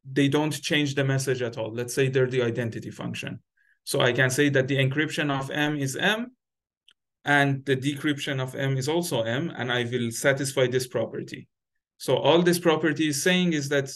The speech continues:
if I encrypt and then decrypt, I get the same message back, but it doesn't say that I'm going to have any security. It doesn't say that Eve doesn't find any information about the message M. Okay, so I need to have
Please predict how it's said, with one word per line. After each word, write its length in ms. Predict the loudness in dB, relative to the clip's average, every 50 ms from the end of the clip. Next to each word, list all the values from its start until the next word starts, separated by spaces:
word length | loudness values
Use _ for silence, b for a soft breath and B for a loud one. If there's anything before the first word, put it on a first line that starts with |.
| 2 2
if 160 | 2 -2 4
I 220 | 4 6 6 4
encrypt 480 | 2 0 0 0 2 4 4 4 4 2
and 180 | 0 0 2
then 160 | 2 2 2 0
decrypt, 460 | -2 -6 -6 -6 -6 -6 -6 -2 -2
I 80 | -2
get 240 | 0 2 0 0 0
the 100 | -2 -4
same 240 | -2 -2 -2 0 0
message 380 | 0 -2 -2 -4 -6 -6 -2 0
back, 240 | 0 0 0 0 0
but 220 | -2 -2 -2 -2 -4
it 140 | -6 -4 2
doesn't 340 | 2 2 2 2 0 -2 -2
say 320 | -4 -2 0 0 0 2
that 180 | 2 0 -2 -2
I'm 100 | -6 -4
going 220 | -4 -4 -4 -2
to 100 | -4 -2
have 220 | -2 -2 -2 -2 -2
any 180 | -6 -6 -8
security. 600 | -8 -8 -8 -6 -2 0 0 0 0 -4 -6 -10 -12
It 100 | -4 0
doesn't 300 | 0 2 2 0 -2 -2
say 280 | -4 -2 2 2 2 4
that 220 | 2 0 0 0 b b b b b b b _ _
Eve 260 | _ 2 2 2 2 4
doesn't 360 | 2 2 4 2 -2 -2 -2
find 360 | -2 -4 -4 -4 -4 -8 -12 -12 -6
any 220 | -4 -2 -2 0 -2
information 680 | -2 0 0 0 0 0 0 -2 -2 -2 -2 -2 -2
about 260 | -2 -2 -2 -2 -2
the 80 | -2 -6
message 400 | -6 -6 -8 -8 -10 -10 -10 -10
M. 180 | -12 -12 -14 _ _ b b b b b b b b _ _ _ _ _ _ _ _ _ _ _ _ _ _ _ _ _ _ _
Okay, 300 | -4 -2 -2 -6 -6 -6 -14 _ _ _ _ _ _ _ _ _ _ _ _ _ _ _ _ _ _ -20 _ _ _ _ _ _ _
so 520 | -8 0 4 6 8 8 6 6 4 -4 _ _
I 140 | 2 4 4
need 300 | 4 2 2 0 0 0
to 120 | 0 0
have 400 | 2 4 2 2 2 0 -2 -10